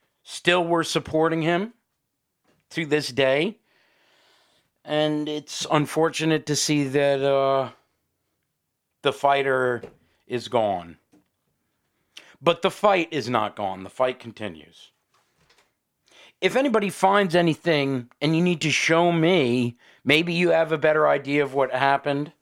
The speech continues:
I'm telling you from what I can see, from what Missus, Missus, uh, Silk has said, her sister did not get the vaccination. All right? I'm still wondering if maybe she did early on.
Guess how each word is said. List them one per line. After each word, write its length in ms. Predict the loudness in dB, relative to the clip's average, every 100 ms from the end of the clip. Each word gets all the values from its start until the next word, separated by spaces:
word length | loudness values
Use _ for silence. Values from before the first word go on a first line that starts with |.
| _ _ _ _ _ _ _ _ _ 0
I'm 220 | 0 0
telling 320 | 0 2 2
you 160 | 0 0
from 240 | -2 0
what 120 | 2
I 120 | 2 0
can 180 | -4
see, 240 | -4 -4 -4
from 240 | -4 -4
what 220 | -2 -2
Missus, 460 | -2 -6 -8 -12 -10
Missus, 520 | -6 -6 -6 -12 -4
uh, 300 | -2 0 -2
Silk 380 | -4 -6 -6 -6
has 120 | -12
said, 440 | -6 0 0 0 -6 -20 -20 -20 -6
her 100 | -6
sister 460 | -2 -4 -2 -6
did 160 | -6 -2
not 280 | 0 0 0
get 140 | -6
the 80 | -4
vaccination. 840 | -2 -2 -4 -12 -14 -16 -20 -20 _ _ _ _ _ -6
All 100 | -2
right? 300 | 0 -2 -6 _ _ _ _ _ _ _
I'm 140 | -10
still 320 | -6 -2 0 0
wondering 540 | 0 0 0 0 0
if 420 | -2 -6 -20 _ _ _ _ _ _
maybe 640 | -2 0 2 0 0 -2
she 200 | -2 -2
did 220 | -2 0
early 340 | 0 0 0 0
on. 440 | 0 -2 -8 -18